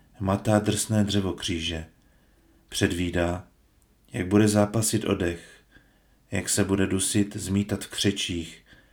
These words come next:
až tělo v naprosté bezmoci strne ve smrtící poloze. Otče, je-li možno, odej mi to. A co prožívá jeho duše, která neznala hřích?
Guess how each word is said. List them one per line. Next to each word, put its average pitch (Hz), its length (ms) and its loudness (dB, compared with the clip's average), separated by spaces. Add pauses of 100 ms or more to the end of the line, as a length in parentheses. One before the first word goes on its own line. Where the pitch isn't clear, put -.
(380)
až 90 200 -2
tělo 101 280 2
v 101 40 0
naprosté 101 480 2
bezmoci 87 520 -2
strne 92 320 0
ve 90 100 0
smrtící - 680 -6
poloze. 82 580 -6 (960)
Otče, 104 560 0
je-li 87 280 0
možno, 85 500 -4 (840)
odej 107 320 4
mi 90 120 0
to. 82 280 -10 (1160)
A 98 100 0
co - 180 0
prožívá 98 540 2
jeho 95 200 2
duše, 90 340 -2
která 92 340 0
neznala 90 360 -2
hřích? 87 500 -8